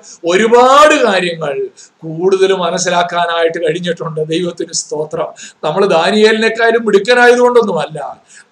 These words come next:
കാരണം ഇതൊക്കെ മുദ്രയിട്ട് ദൈവം സൂക്ഷിച്ചിരിക്കുകയാണ്. അന്ത്യകാലത്ത് ചിലതൊക്കെ മനസ്സിലാവുകയുള്ളൂ.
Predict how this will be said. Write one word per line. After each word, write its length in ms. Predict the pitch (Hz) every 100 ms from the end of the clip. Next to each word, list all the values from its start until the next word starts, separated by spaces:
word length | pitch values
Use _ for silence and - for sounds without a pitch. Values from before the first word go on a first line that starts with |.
| -
കാരണം 760 | 147 160 185 180 175 160 151 - - -
ഇതൊക്കെ 360 | 165 175 196
മുദ്രയിട്ട് 800 | 170 156 160 156 190 180 185 185
ദൈവം 220 | 175 185
സൂക്ഷിച്ചിരിക്കുകയാണ്. 920 | 180 190 190 196 190 185 180 180 156 156
അന്ത്യകാലത്ത് 1120 | 185 220 220 220 214 202 202 190 185 156 131 - - -
ചിലതൊക്കെ 420 | 185 185 180 190
മനസ്സിലാവുകയുള്ളൂ. 1080 | 175 160 175 170 165 165 160 151 147 143